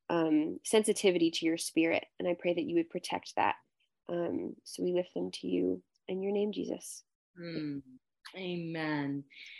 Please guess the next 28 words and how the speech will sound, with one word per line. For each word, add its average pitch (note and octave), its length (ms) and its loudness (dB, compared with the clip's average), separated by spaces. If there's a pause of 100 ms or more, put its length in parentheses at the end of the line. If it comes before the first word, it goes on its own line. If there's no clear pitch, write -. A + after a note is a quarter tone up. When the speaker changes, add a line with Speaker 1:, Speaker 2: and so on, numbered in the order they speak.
(320)
Speaker 2:
And G#3 280 2
we're C4+ 200 2
gonna C4+ 240 2
put - 320 -4
a E3 80 2
link G3 400 2 (140)
to G3+ 80 -6
your E3+ 300 2
website, D#3+ 760 -2 (340)
Jillian, F3+ 600 -2 (100)
and E3 460 -4 (640)
I G3 140 2
love A3+ 420 0
the G3 100 -2
self-portrait F#3+ 1120 -2 (160)
that E3 260 0
you D#3+ 120 -4
did. D3+ 240 0
And E3+ 180 -2
that's F#3 220 0
part F3 240 -2
of D3+ 60 2
your D3 80 2
website, C3 420 -2
right? C3+ 180 -2
Where C#3 120 -2
it C3 100 -8
says, - 420 -4